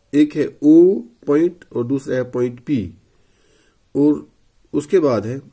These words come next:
a point in the exterior, एक पॉइंट जो सर्कल के बाहर है, that is point Q, आप गौर से देखिए, और उसके बाद a sector, एओबी is the sector of the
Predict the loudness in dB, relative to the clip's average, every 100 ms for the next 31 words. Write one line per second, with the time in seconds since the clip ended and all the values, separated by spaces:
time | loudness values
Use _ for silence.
0 | _ -8 -8 0 2 2 2 -2 -2 -4
1 | -8 -6 -4 -6 -10 _ _ _ _ 4
2 | 6 4 0 0 0 -2 -4 -4 -4 -6
3 | -6 -4 -2 -2 -6 -8 -12 _ _ _
4 | -10 -4 -2 -2 -10 -6 -4 -4 -6 _
5 | _ 2 4 6 2 -4 -18 _ _ _
6 | _ -12 -10 -2 -2 0 -2 -4 -4 -4
7 | -4 -8 _ _ _ -6 -4 -4 -4 -4
8 | -4 -6 -8 -8 -8 -6 -8 -8 -14 _
9 | _ _ _ _ _ _ -4 2 4 4
10 | 0 -4 -8 -4 0 2 2 -2 -10 -8
11 | -6 -8 -10 -6 -6 -6 -10 -4 -4 -4
12 | -6 -6 -8 _ -10 -10 -10